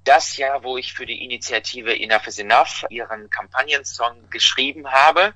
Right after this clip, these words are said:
für den ich ja auch dann Ende zweitausendachtzehn den L G B T Q Music Award bekommen habe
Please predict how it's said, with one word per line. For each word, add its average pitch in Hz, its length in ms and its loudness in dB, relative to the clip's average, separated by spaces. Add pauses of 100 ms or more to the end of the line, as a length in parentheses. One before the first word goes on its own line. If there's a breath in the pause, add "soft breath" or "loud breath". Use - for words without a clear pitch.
(380 loud breath)
für 117 420 2 (140)
den 135 120 4
ich 135 140 0
ja 117 100 6
auch 110 100 2
dann 113 180 0
Ende 113 300 0
zweitausendachtzehn 107 1120 0
den 98 160 -8
L 101 180 0
G 101 140 -8
B 92 100 -12
T 92 180 -10
Q - 280 -6
Music 107 520 -4
Award 107 460 0
bekommen 127 500 2
habe 127 440 4